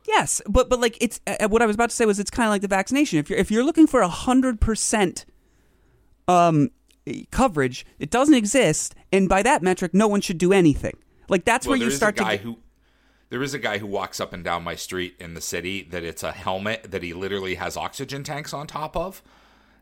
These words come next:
Speaker 2: and it's like a space helmet, so he might have a hundred percent.
Speaker 1: Well, again, this is why, this is where you gotta decide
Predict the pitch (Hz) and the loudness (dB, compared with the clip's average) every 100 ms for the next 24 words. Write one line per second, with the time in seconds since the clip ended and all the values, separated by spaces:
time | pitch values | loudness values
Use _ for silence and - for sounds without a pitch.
0 | - 110 110 123 107 98 - 107 110 131 | -10 -8 -6 -6 -4 -6 -6 -6 -4 -2
1 | 135 165 - _ _ - 104 123 95 85 | -2 -4 -6 _ _ -8 -8 -6 -8 -10
2 | 87 62 78 71 - - - 254 247 240 | -12 -14 -18 -20 -20 -20 0 4 4 4
3 | 165 139 - 208 214 202 214 208 190 - | 0 -2 0 0 0 -4 2 4 4 0
4 | 180 196 220 202 202 190 180 165 165 151 | -4 -4 -6 -2 -2 0 2 2 2 0
5 | - 156 147 160 156 | -2 -2 2 0 0